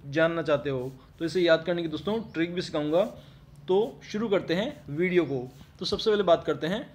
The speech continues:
ट्रिक की। तो हर्ष का चंपू, हर्ष का चंपू अगर आपको याद है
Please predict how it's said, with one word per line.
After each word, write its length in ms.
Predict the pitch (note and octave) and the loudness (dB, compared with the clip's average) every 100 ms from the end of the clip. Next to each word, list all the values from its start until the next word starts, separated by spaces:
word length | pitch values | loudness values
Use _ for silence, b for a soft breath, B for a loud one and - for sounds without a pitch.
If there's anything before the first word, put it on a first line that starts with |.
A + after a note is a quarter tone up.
| - | -8
ट्रिक 220 | E3+ C#3+ | -8 -6
की। 180 | D3 B2 C3 b b - | -8 -8 -10 b b -4
तो 120 | E3+ | 2
हर्ष 260 | E3+ F3+ - | 2 2 0
का 180 | F#3+ G#3 - - - | 2 2 0 -16 -6
चंपू, 440 | F3+ E3 D3+ D3 B2 - B B | 0 0 0 -2 -4 -10 B B
हर्ष 220 | E3 F#3 - | 2 2 2
का 140 | G#3+ | -2
चंपू 340 | G#3 F#3 F3+ F#3+ | 0 -2 2 2
अगर 180 | F#3 | 2
आपको 320 | F#3 E3 E3 F3 | 4 2 2 2
याद 240 | D3+ D3 | 2 2
है 140 | E3+ | 0